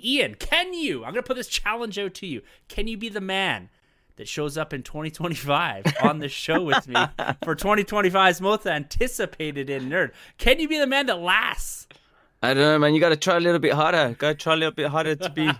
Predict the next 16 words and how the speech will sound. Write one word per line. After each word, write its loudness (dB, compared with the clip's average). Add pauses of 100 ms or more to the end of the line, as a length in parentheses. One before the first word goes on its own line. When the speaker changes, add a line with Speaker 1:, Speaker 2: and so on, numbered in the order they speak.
Speaker 2:
be 2
more 2
likable, 0
man. -2 (180)
<laughs> -20
Speaker 1:
Is -2
it -2
me? 0
Is 0
it -2
me? 0
Do -6
you 2
think -2
it's -2
me -2